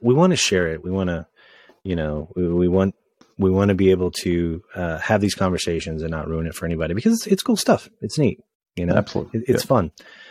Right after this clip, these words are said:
Speaker 1: So we have a lot of very cool things that we're gonna talk about, whether it's T V shows.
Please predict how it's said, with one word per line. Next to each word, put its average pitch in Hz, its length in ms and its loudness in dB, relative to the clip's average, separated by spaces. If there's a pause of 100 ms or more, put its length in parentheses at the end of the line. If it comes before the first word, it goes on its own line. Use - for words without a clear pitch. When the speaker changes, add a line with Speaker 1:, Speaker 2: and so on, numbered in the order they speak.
(160)
Speaker 1:
So 107 220 2
we 135 180 4
have 160 300 -2
a 101 160 -2
lot 101 380 -2 (100)
of 87 240 -4 (480)
very 92 340 2
cool 90 280 -4
things 76 560 -6
that 95 120 2
we're 87 80 2
gonna 85 140 0
talk 80 260 -4
about, 80 360 -4
whether 85 220 0
it's - 200 -10
T 151 180 -2
V 135 120 0
shows. 120 500 4